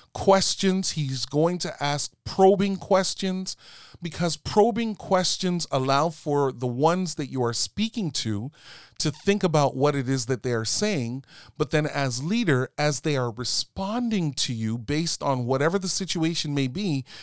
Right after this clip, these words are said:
you're also getting a sense of what's going on in their mind. Now, let me also say this.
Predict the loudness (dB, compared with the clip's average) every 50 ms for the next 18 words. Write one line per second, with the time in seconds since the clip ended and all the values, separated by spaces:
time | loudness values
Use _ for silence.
0 | -20 -8 -2 0 0 0 2 2 2 4 2 2 0 0 0 0 0 0 0 0
1 | 0 -2 0 0 0 0 0 0 -2 0 2 2 2 2 0 -2 -2 -2 -2 -2
2 | -4 -4 -2 0 0 0 0 0 -2 -4 -2 0 2 2 2 0 -2 -4 -8 -12
3 | -20 -20 -20 _ _ 0 2 2 4 4 4 4 4 4 4 4 6 6 6 4
4 | 2 0 -4 -8 -12 -14 -12 -4 2 4 4 4 4 2 -2 -2 -2 0 0 0
5 | -2 0 0 0 0 0 0 0 2 2 2 2 0 0 0 -2 -2 -4 -6